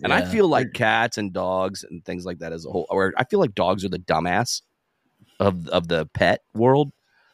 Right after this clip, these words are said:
Speaker 1: Like, dogs are smart, but they're also stupid. Like, they're, like, they're, "Uh, uh, hey, uh." That's what I think of when I see a dog. "Huh, look at me.
Speaker 2: Uh.
Speaker 1: Uh, uh, look at me. I can do tricks. Uh." You know what
Speaker 2: Oh,
Speaker 1: I
Speaker 2: see,
Speaker 1: mean?
Speaker 2: I don't, I don't feel that way.
Speaker 1: And then
Speaker 2: I
Speaker 1: I
Speaker 2: feel
Speaker 1: feel
Speaker 2: the
Speaker 1: like
Speaker 2: opposite.
Speaker 1: cats are, like,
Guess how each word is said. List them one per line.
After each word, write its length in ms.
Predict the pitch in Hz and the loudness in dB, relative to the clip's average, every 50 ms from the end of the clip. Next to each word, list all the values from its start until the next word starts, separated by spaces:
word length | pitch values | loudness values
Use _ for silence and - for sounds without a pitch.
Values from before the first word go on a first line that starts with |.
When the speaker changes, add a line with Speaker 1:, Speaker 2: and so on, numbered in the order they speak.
| _ _ _ - | _ _ _ -4
Speaker 1:
Like, 120 | 107 95 | -2 2
dogs 240 | 127 131 151 160 165 | 2 2 2 2 0
are 60 | 160 | -2
smart, 400 | - - 131 127 123 143 151 - | -2 0 2 4 4 4 4 2
but 80 | 127 107 | 0 -2
they're 140 | 113 104 104 | 0 2 2
also 240 | 107 104 - 90 - | 0 0 -2 -6 -6
stupid. 560 | - - - - - 95 92 - - 69 - _ _ _ _ _ _ _ _ _ _ _ _ _ - | -6 -6 -6 -4 -4 -4 -4 -4 -10 -14 -14 _ _ _ _ _ _ _ _ _ _ _ _ _ -6
Like, 140 | 107 107 - | -6 0 0
they're, 200 | 117 107 92 90 95 _ 90 87 | 0 0 0 -4 -12 _ -6 -4
like, 200 | 101 104 92 - | -2 -2 -2 -2
they're, 160 | 110 101 90 90 90 92 - | -4 -4 -4 -8 -10 0 4
"Uh, 280 | 156 156 151 147 143 127 208 202 - 151 | 4 6 6 6 4 2 0 -2 2 2
uh, 300 | 156 151 139 131 131 123 - - - | 4 6 6 4 4 2 -2 -2 2
hey, 300 | 151 170 180 151 131 135 - - _ | 4 4 4 4 2 0 -4 -6 _
uh." 240 | 135 151 156 151 131 123 - - - 107 | 0 2 2 2 0 -4 -6 -12 -4 -4
That's 140 | 139 - | -2 0
what 100 | 190 175 | 2 0
I 40 | 156 | 2
think 180 | - - 139 127 | 0 0 0 0
of 80 | 104 101 | 0 0
when 80 | 104 | -2
I 60 | 95 90 | -4 -4
see 140 | - 98 | -4 -6
a 60 | 92 87 | -6 -4
dog. 300 | 92 90 85 73 73 - _ _ _ - | -2 -2 -2 -2 -6 -10 _ _ _ 2
"Huh, 120 | 196 160 - - - | 2 2 2 0 -2
look 100 | 208 202 | -2 0
at 80 | 208 190 | 2 2
me. 140 | 262 240 123 | 2 0 0
Speaker 2:
Uh. 80 | 113 110 | 2 2
Speaker 1:
Uh, 420 | 147 156 135 143 139 165 185 131 | 2 4 4 4 4 4 2 2
uh, 20 | - - - - | 0 -4 -4 -2
look 160 | 147 208 170 175 | -2 0 0 0
at 80 | 165 | 0
me. 120 | 208 214 143 | 2 2 2
I 40 | 139 | 2
can 100 | 156 143 | 0 -4
do 80 | 139 | -6
tricks. 260 | 131 - 254 160 - - - - - | -2 0 0 0 0 -2 -10 -6 -4
Uh." 340 | 160 240 214 185 143 117 98 - - - - - | -2 0 0 0 0 -2 -4 -8 -12 -20 -8 -2
You 80 | 117 123 | 0 0
know 60 | 120 | 2
what 40 | 113 | 2
Speaker 2:
Oh, 20 | 113 | 2
Speaker 1:
I 40 | |
Speaker 2:
see, 80 | 135 131 | 4 6
Speaker 1:
mean? 80 | 123 127 | 6 6
Speaker 2:
I 40 | |
don't, 140 | 147 123 104 117 | 4 4 2 2
I 60 | 123 | 0
don't 160 | 123 104 - | 0 0 2
feel 140 | 113 107 107 | 2 2 4
that 140 | 107 98 98 | 4 4 4
way. 200 | 101 104 101 95 - - - | 2 2 2 0 -2 -2 0
Speaker 1:
And 100 | 139 139 | 0 2
then 80 | 143 147 | 4 4
Speaker 2:
I 20 | |
Speaker 1:
I 40 | 165 | 4
Speaker 2:
feel 80 | 202 190 | 4 4
Speaker 1:
feel 60 | 190 | 4
Speaker 2:
the 40 | 160 | 4
Speaker 1:
like 80 | 139 101 | 4 2
Speaker 2:
opposite. 140 | - - 160 | 2 2 2
Speaker 1:
cats 260 | 165 190 202 - - | 4 4 2 2 2
are, 80 | 156 139 | 2 4
like, 220 | 139 131 117 107 | 4 2 2 -2